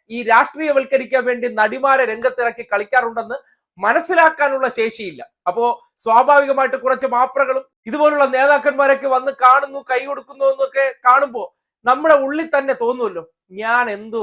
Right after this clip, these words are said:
ഒരു വലിയ സംഭവമാണ്, എന്റെ പ്രവൃത്തി എന്താണ്, മറ്റുള്ളവരുടെ തെറി വിളി, എന്റെ ക്വാളിറ്റി എന്ന് പറഞ്ഞാൽ ആരെ കാണിച്ചാലും തെറി വിളിക്കും.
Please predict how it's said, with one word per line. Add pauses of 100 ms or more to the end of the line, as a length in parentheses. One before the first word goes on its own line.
ഒരു
വലിയ
സംഭവമാണ്, (320)
എന്റെ
പ്രവൃത്തി
എന്താണ്, (320)
മറ്റുള്ളവരുടെ (120)
തെറി
വിളി,
എന്റെ
ക്വാളിറ്റി
എന്ന്
പറഞ്ഞാൽ
ആരെ (120)
കാണിച്ചാലും
തെറി
വിളിക്കും.